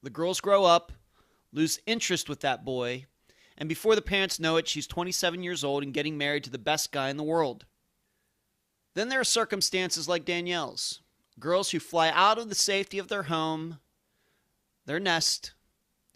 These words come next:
to meet the wrong guys, and they don't recover. And really, I'm not sure if parenting could have changed hers or any other girl's behavior regarding circumstances like this. Danielle was intent on going to the party, so she did.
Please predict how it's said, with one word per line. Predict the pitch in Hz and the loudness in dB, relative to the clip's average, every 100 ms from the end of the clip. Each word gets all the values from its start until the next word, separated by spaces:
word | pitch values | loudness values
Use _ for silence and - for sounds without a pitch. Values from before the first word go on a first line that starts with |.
| _ _ | _ _
to | - | -8
meet | 156 156 | -8 -6
the | |
wrong | 147 165 175 | -2 2 2
guys, | 160 127 107 117 | 0 -4 -6 -6
and | 135 | -4
they | 156 | -4
don't | 135 175 185 | 0 0 0
recover. | 151 - 120 110 - _ _ _ _ _ _ _ _ _ _ | -4 -10 -12 -12 -18 _ _ _ _ _ _ _ _ _ _
And | 143 165 | -2 2
really, | 208 226 - | 4 4 4
I'm | 175 220 | -2 0
not | 214 - | 0 0
sure | - 196 | -2 0
if | 175 - | -2 -4
parenting | 190 196 196 196 190 | -4 -2 -2 -6 -4
could | 185 | -4
have | 147 | -4
changed | - 180 175 175 - | -4 -2 0 -2 -6
hers | - 185 190 165 | -2 0 0 -2
or | 160 | -4
any | 180 202 | -4 0
other | 170 180 | 0 0
girl's | 160 156 151 - | 0 0 -2 -4
behavior | 139 131 170 147 147 | -8 -4 -2 -2 -4
regarding | 143 131 156 170 | -4 0 0 0
circumstances | 156 - 170 175 - 143 120 - 101 | -2 -4 -4 -6 -8 -8 -8 -10 -8
like | 117 - | -10 -12
this. | - - - - _ _ _ _ _ _ _ _ _ - | -16 -12 -12 -12 _ _ _ _ _ _ _ _ _ -4
Danielle | 160 190 220 220 | 2 2 2 2
was | 208 170 | 2 0
intent | 156 - 180 180 | -4 -4 -4 -2
on | 147 | -6
going | 135 156 170 | -2 -2 0
to | 170 | -4
the | |
party, | 160 - 180 170 110 - _ - | -6 -2 0 -2 -8 -16 _ -16
so | - 170 | -8 -4
she | - 175 | -4 -2
did. | 185 185 131 | 0 0 -2